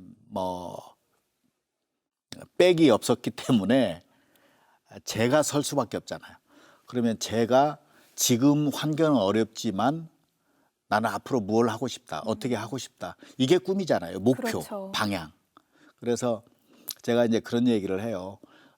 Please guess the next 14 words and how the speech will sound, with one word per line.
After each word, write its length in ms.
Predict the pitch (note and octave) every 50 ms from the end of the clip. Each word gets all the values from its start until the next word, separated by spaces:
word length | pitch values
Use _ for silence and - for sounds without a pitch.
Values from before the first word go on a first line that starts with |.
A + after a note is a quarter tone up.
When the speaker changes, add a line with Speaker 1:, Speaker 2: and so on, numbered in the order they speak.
| _
Speaker 1:
어, 540 | - G2 F#2 F#2 F#2 F2+ F#2 F2+ F2+ G2 G#2 _ _ _ _ _
"꿈이란 420 | - D3 D3+ D#3 C#3+ C#3 B2 A2
뭐냐? 680 | F#2 F2+ F#2+ G2 G2 F2+ F2 F2 F#2 F#2 F#2 F2 E2+ - _ _ _ _ _ _ _ _ _ _ _ _ _ _
북극성이다. 920 | - - - - A2 - - A#2 G#2 F#2+ F#2+ E2 E2 D#2 D#2+ E2 E2+ - _
내 160 | - F#2+ F#2+ F2+
가슴에 680 | - - - - - G#2 G2+ G2+ A2 A2+ G#2+ E2+ E2 - _ _ _ _ _ _ _ _ _ _
북극성이라고 920 | - - - - B2+ A#2+ - - C3+ B2+ A#2+ A2+ A2+ A2+ G#2+ G#2 G#2 F#2+ G#2
하는 300 | G#2 G2+ F#2+ E2+ E2 - _ _ _ _ _
그 100 | - -
목표점, 580 | F2+ F2 G2 F#2 - - G2+ - _ - F#2 E2 E2
Speaker 2:
음. 60 | D2+
Speaker 1:
방향이 480 | - - G2+ G2 G#2 G#2 G2+ F2+ F2+ -
찍혀 300 | - B2+ G#2+ - - A2+
있으면 480 | G2 E2+ - - F#2 F#2+ G#2+ G#2+ F2+